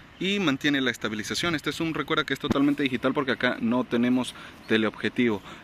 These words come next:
Eh, me parece que está un poquito sobresaturado y juzgar el H D R acá en primeras impresiones sería una farsa. No podría darte mi opinión sobre el H D R porque estamos en un día bastante nublado y pues como que fíjate, las sombras están muy parejas con,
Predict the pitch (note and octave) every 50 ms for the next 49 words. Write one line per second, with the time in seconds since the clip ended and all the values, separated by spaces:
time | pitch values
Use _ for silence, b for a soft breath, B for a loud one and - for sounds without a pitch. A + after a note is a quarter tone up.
0 | - - A#2 A#2+ B2 B2 A#2+ C3+ D3 E3 G3+ E3 D3+ C3+ - D#3 D3+ D#3 C#3+ -
1 | D#3+ - E3+ D#3 - - - A2+ A2 G#2+ G#2 - G#2+ F#2+ - G2+ G#2 B2+ C3+ D3
2 | D#3+ E3 D#3+ - - C#3+ C#3 - - C3+ A#2+ C#3+ F3+ F#3 F#3+ F3+ F3+ E3 - -
3 | F3 E3+ E3+ E3+ E3+ E3 E3 D#3 - E3 D#3 - D#3 D3+ D#3 D#3 D3+ D3+ C3+ B2
4 | A#2 - C#3+ C#3+ C#3+ C#3 B B B B B B B B - - B2 B2+ D3 D3
5 | C#3 B2 - C3 B2+ B2 - C#3+ C#3 B2+ - C3+ B2+ B2+ C3+ C3 C3+ B2+ B2+ -
6 | B2+ A#2 A2+ G#2+ G2+ - A2 G#2+ A2+ B2 A#2+ - B2+ A2+ G#2+ G#2 A2 - A#2+ A#2
7 | A#2+ B2+ C3 B2 - - - G#2+ - B2+ B2 B2+ A#2+ A2+ A2+ A2 A2 B2 B2 A2+
8 | G#2+ - - B2+ B2+ B2+ B2 C#3 C3 A#2+ A2+ A2 A#2+ C3 C#3 C#3 C#3 D3 D3+ B
9 | B B B B B B B - A#2+ A#2 A2 - - A2+ A2+ A2+ G#2+ - A#2 A2+
10 | A2 G#2 - A2 - - C3 B2+ B2+ A2+ B2 G#2+ G#2 - - A#2 A#2 A2+ A#2+ A2+
11 | A2 A2+ G#2 - - A#2 A#2+ A#2+ A#2 - A#2 A#2 A#2+ A2 A#2+ - - - - G#2+
12 | G#2 G2+ G2+